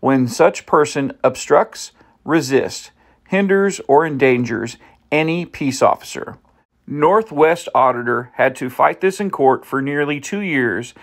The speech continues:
and the case was finally thrown out on May twenty-first, twenty twenty-one.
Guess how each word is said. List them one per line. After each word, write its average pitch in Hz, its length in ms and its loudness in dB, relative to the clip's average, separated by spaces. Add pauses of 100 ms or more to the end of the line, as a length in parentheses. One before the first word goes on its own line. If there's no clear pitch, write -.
(280)
and 139 140 0
the 139 60 0
case 143 360 0
was 123 160 -2
finally 180 460 0
thrown 202 340 0
out 110 380 2
on 123 240 2
May 139 200 0
twenty-first, 196 680 -2 (260)
twenty 131 380 0
twenty-one. 135 840 -2